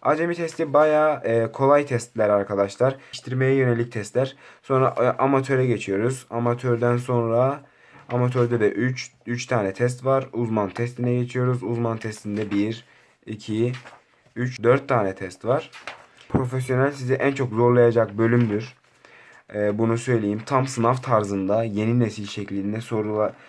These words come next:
sorular var içerisinde. Ve Ö S Y M'den seçmeler. Ö S Y M'de çıkan soruları size soruyor.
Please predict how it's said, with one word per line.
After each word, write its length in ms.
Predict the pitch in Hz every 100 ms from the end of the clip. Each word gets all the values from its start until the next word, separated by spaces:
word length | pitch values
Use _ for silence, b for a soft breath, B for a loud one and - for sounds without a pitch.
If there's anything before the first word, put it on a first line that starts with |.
| B _
sorular 440 | 117 110 110 113
var 200 | 101 95
içerisinde. 720 | 92 - 95 - 98 120 147 B B B
Ve 240 | 135 156
Ö 180 | - 131
S 160 | 127 117
Y 100 | 107
M'den 280 | 104 120 139
seçmeler. 640 | 123 104 101 98 117 135
Ö 160 | 107 117
S 140 | 120
Y 60 | 117
M'de 260 | 113 120 123
çıkan 220 | 131 117
soruları 500 | - 120 113 107 139
size 300 | 139 104 127
soruyor. 440 | 123 117 95 87